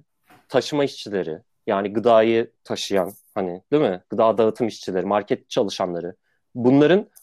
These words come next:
toplum yaşamında, toplumun sürdürülmesinde ne kadar önemli ve başat merkezi bir konumda oldukları ortaya çıktı. Belediye işçileri de aynen öyle. Belediye işçileri olmasa yani hani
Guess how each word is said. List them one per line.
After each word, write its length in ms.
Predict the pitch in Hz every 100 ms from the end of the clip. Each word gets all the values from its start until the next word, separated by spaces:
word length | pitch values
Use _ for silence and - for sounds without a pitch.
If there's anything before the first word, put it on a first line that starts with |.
| -
toplum 360 | 151 143 170 175
yaşamında, 460 | 147 - 135 120
toplumun 320 | 123 120 147 151
sürdürülmesinde 1040 | - 139 135 143 - - 123 - 131 113
ne 80 | 120
kadar 260 | 175 156
önemli 380 | 143 127 120 110 101 -
ve 80 | 120
başat 340 | 127 - 139 _ -
merkezi 440 | 120 123 123 127
bir 60 | 127
konumda 320 | 131 123 123
oldukları 380 | 117 113 - 117
ortaya 240 | 113 113
çıktı. 320 | 104 - 175 139
Belediye 300 | 151 160 156
işçileri 300 | - 170 143
de 40 |
aynen 340 | 117 110 98
öyle. 300 | 85 82 113 - _ _ _ _ -
Belediye 300 | 123 135 147
işçileri 320 | 151 - 147
olmasa 440 | 143 139 135 - 143
yani 420 | 123 127 131 131 _ _ _ _
hani 240 | 123 123